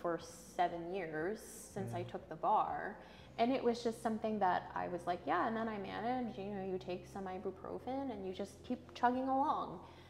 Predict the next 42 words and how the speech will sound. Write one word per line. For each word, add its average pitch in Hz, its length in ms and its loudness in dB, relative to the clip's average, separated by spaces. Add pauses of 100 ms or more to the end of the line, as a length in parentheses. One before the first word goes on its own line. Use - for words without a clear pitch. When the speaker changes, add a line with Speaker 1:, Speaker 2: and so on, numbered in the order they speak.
(240)
Speaker 1:
But 208 180 12
that 220 220 8
really 247 260 6
hasn't 202 380 2
been 196 100 0
an 185 140 -4
issue 180 580 -2
since, 233 480 -4
because 180 480 -2
there 202 180 2
are 240 140 2
things 208 340 -4
just 190 180 -8
like 196 200 -4
breathing, 180 540 -4 (180)
which - 320 -6 (260)
we 180 120 4
all 190 120 6
breathe, 165 320 -4
we 170 80 -6
have - 200 -10
to 233 80 -4
do 175 220 0
it, 185 200 -2
but 190 140 -6
there 190 140 0
was, 190 140 -2
like, 196 140 -4
a 180 60 -2 (340)
better, 202 300 8 (580)
<laughs> - 0 - (120)
better 311 360 12
way 285 160 10
to 269 120 12
do 294 200 8
it 220 160 8
than 247 180 12
I 247 140 12
was 311 300 10
doing 233 340 12
it. 180 160 6
<laughs> - 560 2